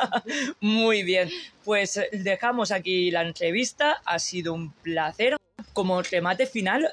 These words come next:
eh, un consejo para todas las chicas que nos están escuchando, un consejo de baile para, ¿qué, qué les dirías? ¿Qué les, una cosa que, que tengas dentro de ti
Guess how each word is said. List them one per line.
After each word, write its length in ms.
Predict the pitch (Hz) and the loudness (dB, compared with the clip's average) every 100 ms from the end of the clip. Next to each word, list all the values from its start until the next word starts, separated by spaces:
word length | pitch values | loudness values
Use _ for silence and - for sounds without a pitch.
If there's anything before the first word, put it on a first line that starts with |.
| - | 0
eh, 400 | 190 185 180 175 | 2 4 4 2
un 180 | 220 202 | 2 0
consejo 640 | 202 226 202 - 196 269 | 2 0 0 -2 0 0
para 240 | 262 180 175 | 2 0 2
todas 240 | 175 202 | 2 2
las 180 | 190 180 | 2 0
chicas 300 | - 190 240 | -4 -2 -2
que 320 | - 185 180 | 0 2 2
nos 180 | 170 160 | 0 -2
están 220 | 170 180 | -4 -4
escuchando, 640 | 202 - 180 190 190 240 196 | -4 -6 -4 -2 2 4 2
un 80 | |
consejo 460 | 185 180 175 - 190 | 0 -2 -2 -2 0
de 100 | 170 | 2
baile 360 | 170 175 220 226 | 0 0 0 2
para, 460 | 185 175 170 170 220 | 2 2 2 0 -2
¿qué, 180 | 220 | -4
qué 120 | 180 226 | -2 -2
les 160 | 247 | -2
dirías? 420 | 247 180 170 175 - | -2 0 0 -2 -4
¿Qué 160 | 202 | -4
les, 460 | 220 226 220 214 - | 0 0 0 -2 -2
una 640 | 208 214 220 220 214 202 | -2 -2 -2 0 0 -2
cosa 240 | 202 220 214 | -2 -2 -2
que, 300 | 196 190 175 | 0 0 -2
que 80 | 185 | -4
tengas 360 | 208 214 196 | -2 0 0
dentro 260 | 196 208 208 | 0 -2 -2
de 120 | 202 | -2
ti 220 | 175 277 | -2 -2